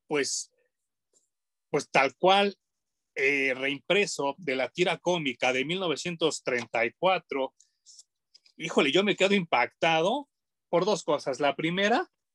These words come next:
aquí en este anuncio te avisan de que si quieres terminar de leer la historia, tienes que comprar el libro.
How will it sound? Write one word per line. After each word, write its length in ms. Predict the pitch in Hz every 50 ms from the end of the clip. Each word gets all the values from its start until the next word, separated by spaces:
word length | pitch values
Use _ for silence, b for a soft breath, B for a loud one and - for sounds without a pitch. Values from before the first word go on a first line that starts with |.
| _ _ _ _ _ _
aquí 340 | - 131 123 - - 196 208
en 100 | 196 185
este 220 | 208 196 - - 185
anuncio 380 | 165 160 175 180 - 196 170
te 80 | - 143
avisan 380 | 131 131 156 165 - 185 165
de 120 | 143 123 120
que 120 | - 131
si 140 | 120 - 156
quieres 260 | - 254 302 392 -
terminar 420 | - 165 156 156 160 180 202 214 214
de 100 | 196 160
leer 180 | 156 175 190
la 80 | 190 139
historia, 360 | 127 - - 160 175 190 190
tienes 200 | 175 185 175 160
que 100 | - 120
comprar 360 | - 117 113 - 135 143 151 135
el 100 | 113 113
libro. 420 | 117 131 143 147 165 208 269 277